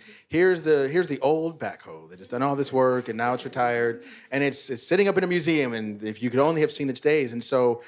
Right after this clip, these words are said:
I was thinking about it as, um, a labor completed. And Sandra said, "No, no, no. Now it's involved in a new kind of labor, which is the labor it takes to be witnessed, to be in this exhibit,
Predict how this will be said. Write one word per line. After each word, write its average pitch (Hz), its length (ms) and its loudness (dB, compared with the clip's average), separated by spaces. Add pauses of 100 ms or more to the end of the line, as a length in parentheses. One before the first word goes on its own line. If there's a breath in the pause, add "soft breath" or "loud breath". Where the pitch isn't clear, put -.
(220 loud breath)
I 135 80 4
was 139 100 2
thinking 180 320 -2
about 135 260 4
it - 200 -4
as, 113 480 0
um, 110 360 0
a 127 60 0
labor 131 680 2 (180)
completed. - 480 -8 (400)
And 113 160 -4
Sandra 143 300 -2
said, 117 220 -6
"No, 117 100 -6
no, 113 100 -6
no. 139 440 -2 (260 soft breath)
Now 135 220 4
it's 123 160 -6
involved 113 260 0
in 110 60 -2
a 110 60 -4
new 139 180 2
kind 117 260 -6
of 101 140 -8
labor, 104 260 -2
which 101 220 -8
is 104 100 -12
the 104 140 -8
labor 104 420 -6
it 101 180 -12
takes - 360 -12
to - 180 -16
be 98 360 -14
witnessed, - 600 -12 (760)
to 123 120 -4
be 123 300 0
in 113 80 -4
this 107 180 -6
exhibit, 123 460 -8